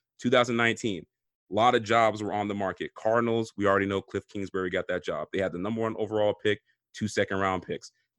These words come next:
Browns, they had the franchise Q B, offensive weapons. They were top three in cap space the year prior.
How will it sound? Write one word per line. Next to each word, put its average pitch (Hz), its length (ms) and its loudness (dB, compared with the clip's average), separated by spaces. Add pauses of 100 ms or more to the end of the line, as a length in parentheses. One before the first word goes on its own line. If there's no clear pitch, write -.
(140)
Browns, 98 480 2 (1000)
they 117 140 6
had 151 240 6
the 170 60 4
franchise 160 480 4
Q 147 240 -2
B, 127 260 4
offensive 131 380 2
weapons. 110 480 4
They 104 80 4
were 92 100 2
top 120 260 0
three 123 200 2
in 110 80 -4
cap 107 240 -2
space 101 380 0 (680)
the 117 100 6
year 117 280 6
prior. 123 480 2